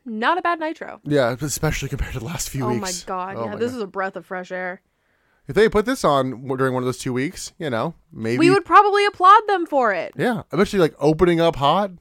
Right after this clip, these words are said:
Speaker 1: Yeah, we'd be like, "Good job, guys. You are actually doing the right thing."
Speaker 2: It
Speaker 1: No.
Speaker 2: d-, it did feel like a different show,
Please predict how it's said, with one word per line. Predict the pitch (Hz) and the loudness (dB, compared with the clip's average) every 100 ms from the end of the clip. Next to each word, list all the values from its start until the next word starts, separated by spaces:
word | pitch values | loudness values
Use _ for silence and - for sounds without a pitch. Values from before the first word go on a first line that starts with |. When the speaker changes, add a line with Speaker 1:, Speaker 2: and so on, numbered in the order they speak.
| - | -18
Speaker 1:
Yeah, | - 381 427 330 95 | -4 0 4 2 2
we'd | 285 330 | -4 -2
be | 381 | -2
like, | 285 | -2
"Good | 233 330 285 | -4 -4 -2
job, | 254 339 440 226 | 0 2 2 0
guys. | 185 220 240 | -4 -4 -6
You | 285 | -4
are | 339 | 2
actually | 277 285 320 240 | 2 2 -2 -6
doing | 214 247 | -6 -8
the | 262 | -6
right | 202 196 | -6 -6
thing." | - 403 494 208 - 240 | -6 -6 -6 -8 -14 2
Speaker 2:
It | 185 - | 2 4
Speaker 1:
No. | 233 | -2
Speaker 2:
d-, | 175 | 0
it | 185 165 | 0 0
did | 131 220 208 | -2 -2 -2
feel | - 202 185 | -2 0 0
like | 160 | -2
a | |
different | 127 147 143 143 127 | -2 -2 -2 -4 -4
show, | 131 117 104 104 | 0 2 2 -2